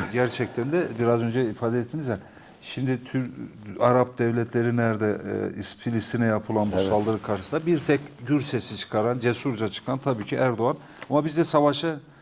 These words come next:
Speaker 2: yanlısı olmak istemiyoruz. Her savaşın karşıtıyız. Üzerimizde yeterince yük var. Türkiye'de yeterince mülteci var.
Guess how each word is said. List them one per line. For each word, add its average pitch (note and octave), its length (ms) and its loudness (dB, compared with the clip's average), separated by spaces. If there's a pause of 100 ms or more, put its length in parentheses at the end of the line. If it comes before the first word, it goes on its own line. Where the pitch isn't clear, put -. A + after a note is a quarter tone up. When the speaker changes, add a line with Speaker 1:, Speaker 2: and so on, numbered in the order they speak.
(120)
Speaker 2:
yanlısı C#3+ 420 2
olmak D3+ 300 2
istemiyoruz. A2 600 -2
Her C#3 100 2
savaşın B2+ 460 -2
karşıtıyız. C3 720 -2 (440)
Üzerimizde D#3 480 2
yeterince D3+ 420 0
yük D3+ 280 -2
var. C3 200 4
Türkiye'de C#3 340 0
yeterince C#3+ 360 0
mülteci C#3 500 2
var. C3 180 4